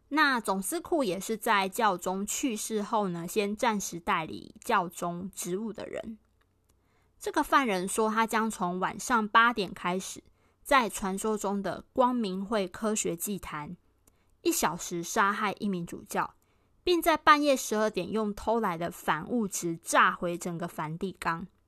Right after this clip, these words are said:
消灭天主教。书里提到的反物质是目前最具威力的能源，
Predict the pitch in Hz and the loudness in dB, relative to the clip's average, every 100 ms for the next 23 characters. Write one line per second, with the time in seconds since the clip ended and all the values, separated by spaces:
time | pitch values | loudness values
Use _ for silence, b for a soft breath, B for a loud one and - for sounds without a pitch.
0 | - - 226 202 208 208 - 180 175 - | -12 -2 2 2 2 -2 -4 -4 -6 -6
1 | - - 175 - _ _ _ _ _ _ | -10 -8 -8 -8 _ _ _ _ _ _
2 | - 370 403 302 208 202 226 220 190 - | -6 2 4 2 0 -2 0 2 0 -4
3 | 165 - 233 196 - 175 170 - 208 190 | -6 -2 -2 -4 -6 -4 -4 -4 -2 -2
4 | 196 247 190 - 160 165 - 214 180 - | 0 -2 -4 -6 -8 -6 -2 -2 -2 -4
5 | 196 170 196 226 226 226 170 165 165 156 | -4 -2 0 0 0 0 -4 -4 -6 -4
6 | 175 - - | -4 -4 -6